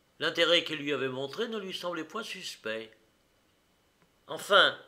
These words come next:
si le persan avait nourri quelque sinistre projet contre Raoul, il n'eût pas armé celui-ci de ses propres mains. Et puis, pour tout dire, ne fallait-il point arriver coûte que coûte auprès de Christine ?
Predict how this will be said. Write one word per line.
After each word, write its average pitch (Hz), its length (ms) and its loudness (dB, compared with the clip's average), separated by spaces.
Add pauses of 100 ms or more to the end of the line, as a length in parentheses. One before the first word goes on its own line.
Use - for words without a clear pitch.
(520)
si 151 340 -4
le 123 180 -4
persan 143 640 -2
avait 113 200 -4
nourri 135 340 -6
quelque 110 340 -10
sinistre 123 460 -10
projet 123 340 -8
contre 110 300 -8
Raoul, 135 720 -6 (680)
il 123 160 -8
n'eût 127 100 -10
pas 127 300 2
armé 127 420 0
celui-ci 143 680 -8
de 101 260 -10
ses - 200 -14
propres 113 440 -6
mains. 156 340 -4 (800)
Et 156 60 -6
puis, 208 160 -6
pour 123 260 -8
tout 104 160 -14
dire, 127 440 -4 (1400)
ne 117 60 -12
fallait-il 123 460 -6
point 127 460 0
arriver 135 420 -2
coûte 135 180 -10
que 160 140 -6
coûte 175 260 -6
auprès 107 300 -4
de 95 140 -8
Christine ? 156 560 -8